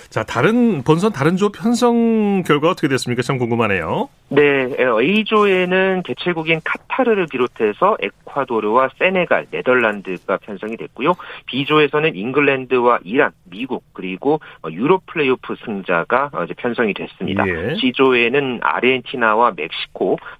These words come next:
Speaker 2: 사우디아라비아, 폴란드, 어, 이렇게 편성이 됐고요.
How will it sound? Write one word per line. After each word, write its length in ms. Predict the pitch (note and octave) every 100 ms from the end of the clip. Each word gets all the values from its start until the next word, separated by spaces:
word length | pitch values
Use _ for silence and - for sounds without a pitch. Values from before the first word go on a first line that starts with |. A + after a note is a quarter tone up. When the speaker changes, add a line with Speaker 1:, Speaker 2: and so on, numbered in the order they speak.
| -
Speaker 2:
사우디아라비아, 1000 | B2+ C#3 C3 B2+ G#2 G#2 F#2+ F#2+ G#2+ B2 -
폴란드, 500 | - F#3+ E3 A#2+ E2+ -
어, 100 | E2
이렇게 260 | E2 F#2 G2+
편성이 400 | - F#2+ G#2 F#2
됐고요. 420 | D#2 - A#2+ F#3